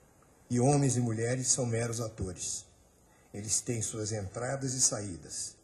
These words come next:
e todos, no seu momento, desempenham muitos papéis, ou na sua hora desempenham muitos papéis." Essa, eu acho que essa frase, é, iluminou muito da, da antropologia do Gluckman,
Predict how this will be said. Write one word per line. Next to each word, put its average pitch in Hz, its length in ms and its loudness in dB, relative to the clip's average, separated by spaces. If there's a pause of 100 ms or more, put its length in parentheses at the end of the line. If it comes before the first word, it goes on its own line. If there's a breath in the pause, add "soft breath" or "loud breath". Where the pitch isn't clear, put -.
(320 loud breath)
e 123 60 -4
todos, 127 600 0 (760)
no 117 80 -2
seu 113 220 4
momento, 113 560 -4 (1040)
desempenham 107 580 0
muitos 117 280 -4
papéis, - 600 -6 (320)
ou 98 140 -8
na 95 140 -6
sua 90 240 -4
hora 92 340 -2
desempenham 82 480 -14
muitos 95 180 -14
papéis." - 600 -14 (1120)
Essa, - 160 -6
eu 104 160 -6
acho 90 140 -8
que 117 60 -4
essa 113 180 0
frase, 98 500 0 (840 loud breath)
é, 98 240 -10
iluminou 113 600 -2
muito 113 560 -4
da, 101 480 -10 (500)
da 104 120 -8
antropologia 101 680 -8
do 104 120 -12
Gluckman, 143 520 -2